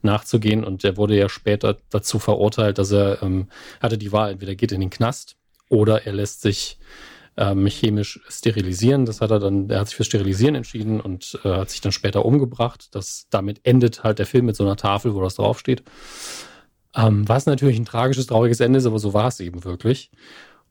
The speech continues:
Und, ähm, der Film ist aber mehr so heartwarming, et cetera pp. Aber ich kann nur jedem empfehlen, wenn ihr den Film geguckt habt, sucht danach einfach den Guardian-Artikel zu Historical Accuracy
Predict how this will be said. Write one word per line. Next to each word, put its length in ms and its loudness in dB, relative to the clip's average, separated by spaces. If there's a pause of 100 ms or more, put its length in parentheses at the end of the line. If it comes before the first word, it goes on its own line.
(100)
Und, 400 4
ähm, 240 4
der 140 2
Film 280 2
ist 140 -2
aber 160 0
mehr 220 2
so 280 2 (240)
heartwarming, 840 0 (400)
et 80 -18
cetera 300 0
pp. 480 -2
Aber 400 0 (240)
ich 260 -4
kann 160 2
nur 80 6
jedem 220 6
empfehlen, 400 0
wenn 100 0
ihr 80 2
den 100 2
Film 160 0
geguckt 360 0
habt, 320 -2 (380)
sucht 340 0
danach 340 0
einfach 300 -4
den 160 -2
Guardian-Artikel 760 0
zu 220 -4
Historical 540 2
Accuracy 680 2